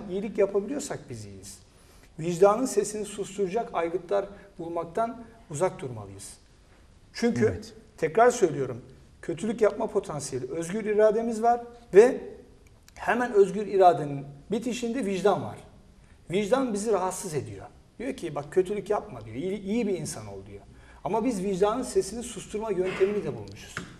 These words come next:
Speaker 1: Hani virüsü bulmuşuz, antivirüsünü de bulmuşuz.
Speaker 2: Evet.
Speaker 1: Dolayısıyla vicdanın sesini kısacak, e, o aygıtlara izin vermemek durumundayız. İzin vermemeliyiz
Speaker 2: Kesinlikle
Speaker 1: diye
Speaker 2: hocam.
Speaker 1: düşünüyorum.
Speaker 2: Doğru.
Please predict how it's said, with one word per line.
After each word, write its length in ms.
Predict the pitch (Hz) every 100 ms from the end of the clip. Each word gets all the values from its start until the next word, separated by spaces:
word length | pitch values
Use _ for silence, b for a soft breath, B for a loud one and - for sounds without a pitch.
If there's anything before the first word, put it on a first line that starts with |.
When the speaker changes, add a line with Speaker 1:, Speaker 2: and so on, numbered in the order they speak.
| - -
Speaker 1:
Hani 220 | 143 139
virüsü 380 | 214 226 240 208
bulmuşuz, 520 | 233 269 - 247 - - -
antivirüsünü 680 | 170 185 180 170 156 160 135
de 100 | 110
bulmuşuz. 460 | 104 107 - 113 117
Speaker 2:
Evet. 420 | 117 92 - - -
Speaker 1:
Dolayısıyla 520 | 240 285 196 185 156
vicdanın 360 | 180 202 220
sesini 420 | 202 196 196 196 190
kısacak, 380 | 180 - 208 208 B B B -
e, 200 | - 143 156
o 180 | 196 -
aygıtlara 480 | 196 190 190 190 196
izin 300 | 175 170 170
vermemek 540 | 165 151 120 110 -
durumundayız. 460 | 120 113 107 107 117
İzin 260 | 139 160
vermemeliyiz 680 | 160 147 120 101 98 98 - - - - - -
Speaker 2:
Kesinlikle 440 | 123 113 120 156
Speaker 1:
diye 100 | 175
Speaker 2:
hocam. 100 | 101
Speaker 1:
düşünüyorum. 280 | 131 113 110
Speaker 2:
Doğru. 220 | 113 113